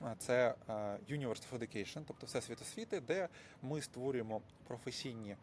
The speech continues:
спільноти і через це також створюємо розвиток для людей. Е, і наразі ми активно розвиваємо Planet of Design, тобто планета у всесвіті, да? Е, в якій, е, ми допомагаємо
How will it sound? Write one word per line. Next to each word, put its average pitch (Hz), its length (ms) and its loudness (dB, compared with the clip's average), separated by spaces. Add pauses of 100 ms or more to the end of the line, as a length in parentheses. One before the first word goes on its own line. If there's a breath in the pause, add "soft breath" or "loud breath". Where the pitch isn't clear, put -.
(320 loud breath)
спільноти 104 540 -2 (960)
і 143 240 0
через 113 300 0
це 139 200 8
також 127 320 2 (480)
створюємо 113 360 2
розвиток 104 360 2 (100)
для 113 160 4
людей. 95 260 -2 (1200)
Е, 95 440 0 (120)
і 120 60 -2
наразі 120 320 10
ми 110 200 2
активно 107 380 0
розвиваємо 101 460 2 (360 loud breath)
Planet 113 240 6
of 98 140 -4
Design, 131 300 4
тобто - 220 -8
планета 110 420 0 (300)
у - 40 -8
всесвіті, 110 460 -4
да? 120 100 2
Е, 104 1000 4 (220)
в 120 40 0
якій, 175 400 -2 (140)
е, 113 260 2 (200)
ми 135 220 0
допомагаємо 117 520 0